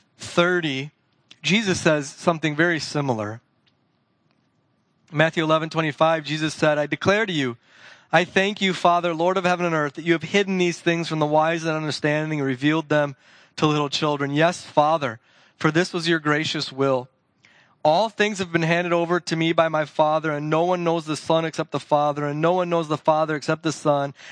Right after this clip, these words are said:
and anyone to whom the Son chooses to reveal him."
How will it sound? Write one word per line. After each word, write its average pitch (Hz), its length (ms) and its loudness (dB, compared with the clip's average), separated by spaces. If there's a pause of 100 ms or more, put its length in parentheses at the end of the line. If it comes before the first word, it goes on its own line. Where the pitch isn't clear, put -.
(100)
and 165 260 2 (100)
anyone 202 460 2
to 156 140 0
whom 170 220 0
the 160 100 -2
Son 156 360 -2
chooses 151 420 -4
to 143 120 -4
reveal 135 420 -2
him." 127 300 -8